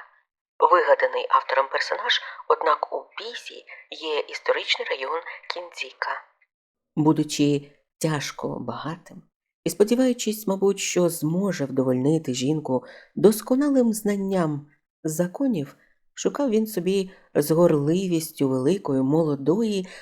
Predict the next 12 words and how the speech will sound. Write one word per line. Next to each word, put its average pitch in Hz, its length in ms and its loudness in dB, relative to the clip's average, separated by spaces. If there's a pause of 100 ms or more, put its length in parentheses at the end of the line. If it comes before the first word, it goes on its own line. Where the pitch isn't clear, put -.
(120)
та 165 140 2
вродливої 160 680 2
дружини, 123 520 -6 (500)
хоч - 240 -4
мусив 196 320 -2
би 165 140 2
стерегтися 180 720 -4
саме 131 280 -6
такої, 120 500 -12 (340)
якби 160 300 4
тільки 139 400 0
вмів 135 400 0